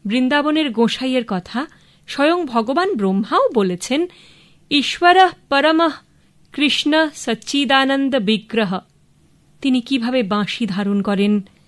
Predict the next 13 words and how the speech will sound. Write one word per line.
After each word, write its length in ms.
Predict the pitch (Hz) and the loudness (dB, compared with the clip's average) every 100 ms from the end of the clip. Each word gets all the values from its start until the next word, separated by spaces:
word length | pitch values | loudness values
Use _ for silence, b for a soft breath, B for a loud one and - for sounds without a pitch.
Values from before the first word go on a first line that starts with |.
| _ | _
কিভাবে 380 | - 254 233 254 | -2 0 0 -2
তার 300 | 254 233 240 240 b b - | 2 2 2 0 b b 0
এক 300 | 233 233 269 | 0 2 0
অনুভূতি 520 | 269 277 277 - 311 - | 0 0 -4 0 0 2
অন্য 300 | 240 254 294 | 2 4 2
অনুভূতির 520 | 277 269 254 311 339 | 2 0 -2 -2 -2
সঙ্গে 360 | - 330 311 302 | -2 -2 -2 0
মিলে 280 | 240 226 | 2 2
যায়, 420 | 220 208 214 196 220 _ _ _ _ _ | 2 0 0 -2 -4 _ _ _ _ _
তাই 320 | 190 202 320 | -4 -2 -2
শ্রীমদ্ 440 | 320 - 254 240 214 | -4 -2 0 -2 -2
ভগবদ্ 400 | 214 190 190 190 | -4 -2 -4 -4
গীতার 280 | 190 185 | -4 -4